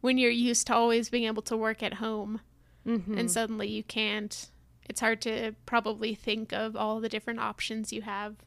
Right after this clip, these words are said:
Speaker 1: immediately when you're so frustrated. So I'll be kind to Rory. <laughs>
Speaker 2: Exactly. Yeah. Back home, Lorelai and Sookie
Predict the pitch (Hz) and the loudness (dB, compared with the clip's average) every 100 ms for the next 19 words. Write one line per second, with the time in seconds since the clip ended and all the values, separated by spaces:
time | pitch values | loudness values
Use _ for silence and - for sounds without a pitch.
0 | - 226 220 226 226 226 226 226 220 220 | -14 -10 -8 -8 -8 -6 -6 -8 -8 -8
1 | 208 - - - - 220 226 - 254 247 | -10 -10 -12 -10 -12 -10 -10 -8 -4 -4
2 | 247 - - - - 233 220 226 190 208 | -6 -14 -20 -14 -6 -4 -2 -2 -4 -4
3 | 233 - - 226 - - - - 262 - | -8 -6 -6 -8 -10 -14 -12 -10 -10 -10
4 | 247 - - _ - 208 269 170 - 175 | -14 -18 -20 _ -4 -4 -2 -4 -2 -4
5 | 170 175 - - 95 - - - - - | -4 -6 -14 -12 -12 -12 -18 -20 -10 0
6 | 302 403 - 302 254 233 226 269 - - | 2 2 0 4 6 6 2 -2 -8 -20
7 | _ _ - 233 240 254 254 254 254 214 | _ _ 2 6 8 8 8 6 4 0
8 | 220 214 214 208 202 196 190 | -2 -2 -6 -4 -2 2 2